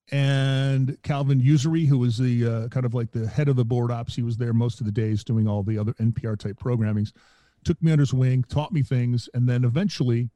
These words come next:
Judy Adams said, "Can you fill in for Jerry Stormer?" 'Cause he had a program called Band Pass. I would fill in for him. I did an interview with X T C out at the, uh, uh, Michigan Theater in Ann Arbor. They were opening for The Police. I did a whole, uh,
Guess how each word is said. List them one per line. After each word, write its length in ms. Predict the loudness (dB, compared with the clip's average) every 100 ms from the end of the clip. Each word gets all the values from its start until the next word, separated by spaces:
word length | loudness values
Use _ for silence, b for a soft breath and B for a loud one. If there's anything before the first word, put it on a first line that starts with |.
| _ _ _ _ -6
Judy 300 | 0 2 2
Adams 340 | 0 -2 -2
said, 340 | -2 -2 -4 -8 _ _ _ _
"Can 140 | 2 2
you 80 | 4
fill 220 | 2 2
in 60 |
for 100 | 2
Jerry 260 | 2 2 0
Stormer?" 600 | 0 0 2 2 0 -2 -4
'Cause 160 | -4
he 60 | -2
had 100 | -4
a 40 |
program 360 | -2 0 0 0
called 240 | -4 -6
Band 260 | -4 -2 -2
Pass. 300 | -2 -4 -2
I 60 |
would 120 | -4 -4
fill 220 | -2 -2
in 60 |
for 140 | 0 2
him. 260 | 2 2
I 80 | 0
did 160 | -2 0
an 120 | 2
interview 280 | 2 2 2
with 120 | 0
X 200 | -6 -4
T 160 | -4 -2
C 340 | -2 -2 -2
out 160 | -4 -6
at 140 | -2
the, 220 | -2 0
uh, 180 | -2 -6 -8 _ _ _ _ -6
uh, 220 | -4 0
Michigan 320 | 2 2 0
Theater 260 | 2 2 0
in 80 | -2
Ann 120 | 0
Arbor. 280 | 0 0 0
They 100 | 0
were 100 | -2
opening 300 | -2 -2 -4
for 300 | -4 -6 -6 _ _ _ _ _
The 80 | -10
Police. 520 | -2 2 2 0 -4 -14 -12 -4
I 40 |
did 160 | -2 0
a 40 |
whole, 400 | 0 0 0 -4 _ -12
uh, 180 | -12